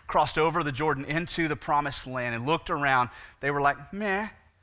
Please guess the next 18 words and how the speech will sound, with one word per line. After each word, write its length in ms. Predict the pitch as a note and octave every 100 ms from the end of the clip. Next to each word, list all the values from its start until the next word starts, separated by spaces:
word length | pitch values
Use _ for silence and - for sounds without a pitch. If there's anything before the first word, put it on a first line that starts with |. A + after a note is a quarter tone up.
| _ _ _ _ _ _
Hebrews 320 | D#3+ E3+ D#3
eleven 320 | E3 E3+ E3+
says 320 | E3 F3+ D#3+ -
that 180 | D3 - -
while 300 | C#3 E3+ F3+
it 100 | D3+
was 200 | D#3+ A#2+
good, 280 | C3 G#3+ E3+
it 100 | D3+
still 200 | - E3+
wasn't 320 | D#3+ D#3 C#3
great, 380 | A#2+ D3 D#3 C3+
and 120 | C#3+
they 80 | C#3+
longed 360 | C#3 D3 D3+
for 120 | - C#3+
a 60 |
better 400 | B2 C3+ C3 A#2+